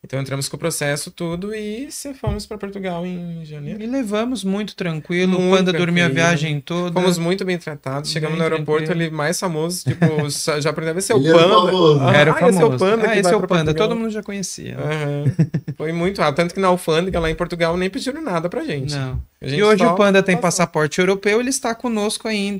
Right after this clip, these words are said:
Speaker 2: tá
Speaker 1: Tá.
Speaker 2: lá hospedado
Speaker 1: Ele
Speaker 2: com a
Speaker 1: vai e
Speaker 2: gente
Speaker 1: volta
Speaker 2: hoje, é,
Speaker 1: agora.
Speaker 2: ele vai e volta.
Speaker 1: Agora
Speaker 2: A mãe
Speaker 1: também.
Speaker 2: dele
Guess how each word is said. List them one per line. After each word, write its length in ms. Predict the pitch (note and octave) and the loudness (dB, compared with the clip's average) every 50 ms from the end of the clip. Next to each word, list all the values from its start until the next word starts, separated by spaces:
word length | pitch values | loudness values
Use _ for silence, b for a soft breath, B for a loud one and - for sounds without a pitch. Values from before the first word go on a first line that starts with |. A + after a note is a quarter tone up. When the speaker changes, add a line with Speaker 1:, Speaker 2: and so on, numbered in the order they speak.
| - G3+ | -4 -2
Speaker 2:
tá 100 | - B3 | -2 -2
Speaker 1:
Tá. 60 | C4+ | -2
Speaker 2:
lá 380 | C#4 C4 A#3+ B3 C4 C4 B3+ A#3+ | -2 -2 -2 -2 -4 -4 -4 -4
hospedado 400 | A#3+ - - B3 A#3 G#3 G#3+ F#3 | -4 -4 -4 -4 -4 0 2 2
Speaker 1:
Ele 120 | G3 A3 G3 G3 | 2 2 2 2
Speaker 2:
com 60 | G3 | 4
a 40 | F#3+ | 4
Speaker 1:
vai 220 | F#3 F#3+ G3 F#3 | 4 4 4 4
e 80 | F#3 F3 | 4 4
Speaker 2:
gente 120 | - - G3 | 2 2 4
Speaker 1:
volta 220 | G3 E3 C3 - | 4 4 6 4
Speaker 2:
hoje, 160 | C#3+ C#3 C3+ | 4 2 2
é, 60 | C#3 C#3 | 0 2
Speaker 1:
agora. 180 | C3+ C3+ C3+ C#3+ | 2 0 0 0
Speaker 2:
ele 80 | C#3+ D3+ | 0 0
vai 140 | D#3+ F3+ | 2 0
e 40 | F#3 | 0
volta. 640 | F3 D#3+ E3 E3 E3+ F3+ F#3+ F#3 - G3+ F#3+ F#3+ - - | 0 0 0 0 0 0 -2 -4 -6 -6 -8 -8 -10 -10
Speaker 1:
Agora 360 | A2+ B2+ C#3 C#3 C3+ C#3 D3+ | -6 -2 0 2 2 2 2
Speaker 2:
A 20 | D#3+ | 2
mãe 140 | E3 E3+ E3 | 4 4 4
Speaker 1:
também. 200 | E3 E3 D#3+ D#3+ | 4 4 2 2
Speaker 2:
dele 200 | D#3+ D#3 D#3 D3+ | 2 0 -2 -2